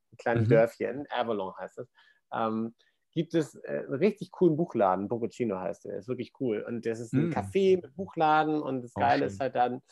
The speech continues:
Speaker 1: ähm, muss man sich vorstellen, offene Front und überall geile Displays mit Büchern und so.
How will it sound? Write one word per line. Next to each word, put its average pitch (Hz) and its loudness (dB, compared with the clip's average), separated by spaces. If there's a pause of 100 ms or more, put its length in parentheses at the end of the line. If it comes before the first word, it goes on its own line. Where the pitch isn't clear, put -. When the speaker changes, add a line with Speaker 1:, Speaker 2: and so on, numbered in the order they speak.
(400)
Speaker 1:
ähm, 120 0 (320)
muss 139 0
man 143 2
sich 127 -2
vorstellen, 143 2
offene 165 4
Front 165 6
und 139 0
überall 143 4
geile 135 4
Displays 143 2
mit 120 0
Büchern 175 2
und 127 -2
so. 131 4